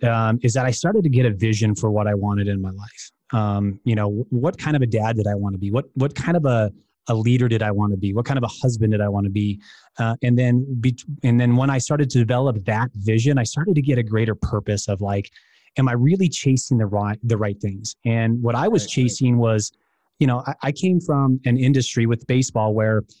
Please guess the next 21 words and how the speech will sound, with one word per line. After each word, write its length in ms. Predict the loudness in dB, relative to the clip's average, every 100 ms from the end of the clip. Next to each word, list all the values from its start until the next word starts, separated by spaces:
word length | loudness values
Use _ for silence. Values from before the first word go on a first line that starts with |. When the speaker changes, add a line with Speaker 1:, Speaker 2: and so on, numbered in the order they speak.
| _ -6
Speaker 1:
you 200 | 0 4
were 80 | 4
going 160 | 4
to 80 | 2
make 180 | 2 2
millions 640 | 2 4 4 4 4 4
of 80 | 2
dollars. 500 | 0 -2 -4 -10 -14 _
I 60 | 0
mean, 160 | 2 2
literally 540 | 2 2 2 2 -2 -8 -18 -6
a, 120 | -4 -2
a, 140 | -6 -4
a, 140 | -4 -4 -4
a 60 |
pitcher 360 | -4 -2 0 2
that 140 | 2 2
goes 500 | 2 2 2 0 -6 _ _ -14
ten 420 | -6 0 2 4 2
and 100 | 2
eleven, 580 | 2 2 0 0 2 0